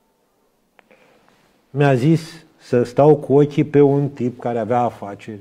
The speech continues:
în lemn, pentru că este agent K G B. Și de aici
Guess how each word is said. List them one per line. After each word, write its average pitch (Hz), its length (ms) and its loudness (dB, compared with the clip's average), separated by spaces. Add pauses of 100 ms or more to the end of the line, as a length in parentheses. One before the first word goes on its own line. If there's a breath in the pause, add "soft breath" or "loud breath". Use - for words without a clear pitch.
(140)
în 101 220 -14
lemn, 101 360 -18 (640)
pentru 117 260 -8
că - 140 -2
este 110 300 -2
agent 110 580 -6 (240)
K - 100 -16
G 107 280 -4
B. 135 120 -2 (1800 soft breath)
Și 190 500 -4 (240)
de 127 140 -4
aici 175 320 2